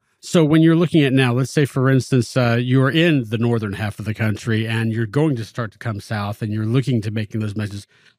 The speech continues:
how often do you need to really seriously look at every single aspect of that truck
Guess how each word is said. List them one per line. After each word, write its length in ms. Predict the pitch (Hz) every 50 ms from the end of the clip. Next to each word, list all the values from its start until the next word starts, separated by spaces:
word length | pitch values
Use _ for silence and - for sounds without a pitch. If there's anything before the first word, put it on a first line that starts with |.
| _ _ -
how 420 | 143 147 160 165 170 170 165 - _ -
often 600 | - 131 131 131 - - - 131 123 123 123 120 107
do 120 | - 123
you 340 | 120 113 113 123 123 123 120
need 360 | 110 113 113 113 117 113 101 -
to 120 | - 120
really 300 | 101 107 123 120 113 117
seriously 480 | - - - 131 117 117 110 - 117 110
look 180 | 107 110 107
at 100 | - 113 -
every 280 | 127 120 107 107 113
single 360 | - - - 113 104 101 104
aspect 400 | 107 104 - - - 110 101 -
of 80 | 107 98
that 180 | 98 104 104 -
truck 220 | - - 104 -